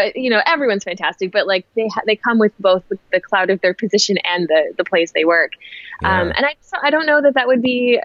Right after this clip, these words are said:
Speaker 1: as possible. I'd like to think it is, but, like, you know, I don't know if it w-, would be as possible if we weren't in, in a time when their attention was just greater. So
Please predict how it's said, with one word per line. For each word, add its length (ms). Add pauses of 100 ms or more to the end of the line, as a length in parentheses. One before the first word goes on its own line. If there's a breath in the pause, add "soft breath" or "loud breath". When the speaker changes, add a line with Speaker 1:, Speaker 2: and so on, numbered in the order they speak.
(200)
Speaker 1:
as 340
possible. 520
I'd 180
like 140
to 100
think 240
it 100
is, 320
but, 140
like, 220 (300)
you 100
know, 120
I 80
don't 140
know 80
if 100
it 40
w-, 180
would 160
be 120
as 240
possible 480
if 120
we 100
weren't 220
in, 380
in 160
a 60
time 340
when 360
their 160
attention 440
was 140
just 460 (380)
greater. 460 (520)
So 280